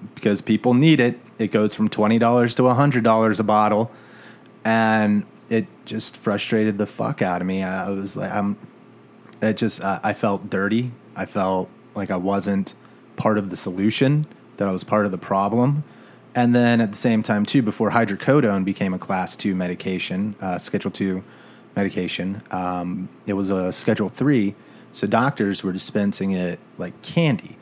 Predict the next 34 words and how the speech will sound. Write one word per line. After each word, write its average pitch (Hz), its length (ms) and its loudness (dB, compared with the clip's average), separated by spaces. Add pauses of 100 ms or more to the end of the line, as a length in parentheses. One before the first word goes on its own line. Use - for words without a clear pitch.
(280)
And 104 280 2
it 104 60 4
was 104 240 2
called 127 180 2
the 104 80 0
Trilogy. 117 480 2
It 90 40 -6
was 87 140 -4
always 98 280 0
hydrocodone, 113 760 2 (300)
which - 200 -6
is, 92 120 -4
like, 87 280 -6
a 98 40 -4
narcotic 95 480 0
pain 92 240 -2
reliever, 90 500 -2 (420)
and 101 80 -6
then 101 140 2
a - 20 -2
skeletal 120 460 2
muscle 120 340 2
relaxer, 90 580 -2
typically 98 440 -4
cyclobenzaprine, 95 1120 -2
and 98 180 -2
then 104 340 0 (600)
a, 92 760 -2
uh, 87 240 -2
benzodiazepine, 98 1160 0
which 82 160 -8
is, 90 120 -6
like, - 200 -10
a 87 340 -8